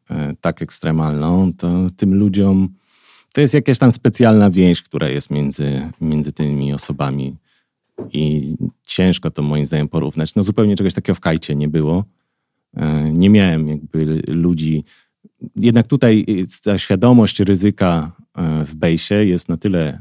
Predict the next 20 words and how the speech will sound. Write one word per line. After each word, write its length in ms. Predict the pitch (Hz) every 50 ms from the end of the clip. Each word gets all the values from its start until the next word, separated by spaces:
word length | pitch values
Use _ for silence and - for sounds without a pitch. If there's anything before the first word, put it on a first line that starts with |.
| - -
duża 440 | - 80 78 90 85 80 87 78 78
i 220 | 67 - - - -
jakby 420 | 82 80 - - 90 80 76 73
wszyscy 460 | - - - 104 98 - - 92 87
w-, 60 | 78
jakby 300 | 85 80 73 - - 90
o 60 | 82 82
tym 200 | - 90 87 80
wiemy. 380 | 82 85 82 80 80 76 78 73
Wiemy, 220 | - 82 80 82
że 120 | 80 -
trzeba, 360 | - - - - - 82 80 78
nie 140 | 78 76
wiem, 400 | 71 76 78 73 78 80 78 85 - -
się 140 | - -
sprawdzić 520 | 85 - - 82 80 85 78 73 78 - -
nawzajem 440 | 85 80 78 85 85 80 78 80 78
ten 160 | - 76 71
swój 200 | - - 85 80
sprzęt. 540 | - - - - 78 73 71 71 67 -